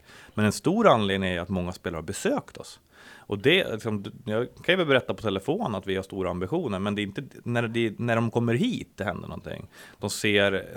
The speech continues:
träningsförutsättningarna. De märker vilka lagkamrater som finns. Och den här arenan och de träningsförutsättningarna med liksom fantastiskt fin plan, samlingsrum, eh, gym. Det, det slås, det står, alltså Piotr Johansson spelar Malmö F F liksom med tvåhundra,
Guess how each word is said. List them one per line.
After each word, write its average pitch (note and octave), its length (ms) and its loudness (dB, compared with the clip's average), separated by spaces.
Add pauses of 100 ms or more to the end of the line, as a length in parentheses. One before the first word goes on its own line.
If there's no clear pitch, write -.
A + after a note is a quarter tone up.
(140)
träningsförutsättningarna. G#2+ 1080 0 (500)
De G#2 160 -2
märker G#2+ 380 0
vilka G2 340 0
lagkamrater A2 720 0
som F#2+ 200 -12
finns. - 280 -14
Och G#2+ 100 -8
den G#2 100 -8
här C3+ 140 2
arenan D3+ 560 2
och A#2+ 60 -4
de G#2+ 120 -4
träningsförutsättningarna G#2+ 960 -2
med F#2+ 220 -6
liksom F#2 480 -14 (340)
fantastiskt A2+ 520 -2
fin G#2+ 220 -6
plan, G#2 480 -2 (400)
samlingsrum, A2 920 -2
eh, G2 60 -10 (320)
gym. A2 500 6 (560)
Det, G#2+ 340 -12
det A#2 240 0
slås, G#3+ 460 0
det B2+ 120 -2
står, E3+ 340 0
alltså A#2+ 140 0
Piotr B2 320 -2
Johansson A#2+ 300 -2
spelar D3 220 0
Malmö A#2+ 280 0
F - 220 -8
F F#3+ 200 -2
liksom - 260 -8
med F#2+ 100 -4
tvåhundra, G2 320 -2